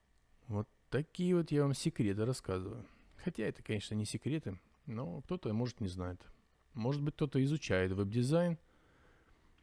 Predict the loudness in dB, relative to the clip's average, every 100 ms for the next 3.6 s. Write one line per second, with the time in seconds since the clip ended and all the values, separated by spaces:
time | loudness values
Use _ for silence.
0 | _ _ _ -8 -2 0 2 2 0 0
1 | -4 0 4 6 8 6 6 4 4 4
2 | 6 6 4 2 4 4 4 2 2 2
3 | 0 0 -2 0 -2 -2